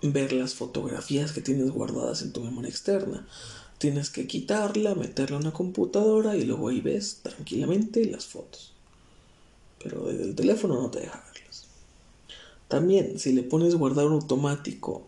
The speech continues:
en la memoria, cada puta foto que tomes se va a ir directo a la memoria externa,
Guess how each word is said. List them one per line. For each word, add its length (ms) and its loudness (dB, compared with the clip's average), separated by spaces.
en 160 -2
la 80 -2
memoria, 580 2
cada 340 0
puta 320 -2
foto 320 2
que 120 0
tomes 400 0
se 260 -6
va 80 -2
a 40 2
ir 200 4
directo 420 6
a 40 6
la 120 4
memoria 280 2
externa, 720 -2